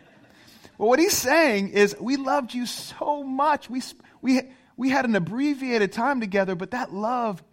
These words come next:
grew in our hearts." And what a lesson in leadership this is for us. I, I want these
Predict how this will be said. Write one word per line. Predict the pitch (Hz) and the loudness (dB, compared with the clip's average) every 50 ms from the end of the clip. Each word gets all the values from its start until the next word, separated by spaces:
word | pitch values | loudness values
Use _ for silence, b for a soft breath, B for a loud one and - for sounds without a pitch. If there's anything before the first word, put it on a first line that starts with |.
| - 147 143 | -20 -18 -14
grew | 160 190 196 226 247 262 254 233 220 | -12 -8 -6 -6 -4 -4 -4 -4 -4
in | 190 196 | -4 -2
our | 190 180 180 | -2 -2 -2
hearts." | 170 - - - 220 240 233 190 151 120 - - - - - _ b b b b b b b b | -2 -4 -8 -14 -12 -10 -10 -10 -10 -12 -14 -18 -20 -20 -20 _ b b b b b b b b
And | 233 233 | -2 0
what | 240 277 302 | 0 0 0
a | 262 | 0
lesson | 220 214 240 262 - - - 208 | 0 0 0 0 -2 -4 -4 -2
in | 190 180 180 | -2 -2 -4
leadership | 185 208 247 262 254 - - 190 175 170 | -4 -6 -6 -6 -8 -8 -8 -8 -8 -6
this | - 170 160 - | -6 -6 -6 -4
is | 196 226 220 | -6 -6 -8
for | - - 143 117 98 | -10 -10 -8 -8 -8
us. | 87 85 85 - - _ B B B B B | -8 -8 -12 -16 -20 _ B B B B B
I, | - - - | -6 -2 2
I | 202 240 | 2 2
want | 277 302 330 294 262 190 170 156 151 | 2 2 0 -2 -2 -4 -6 -8 -6
these | 202 233 254 254 262 240 - - | -4 -2 -2 -2 -2 -4 -8 -14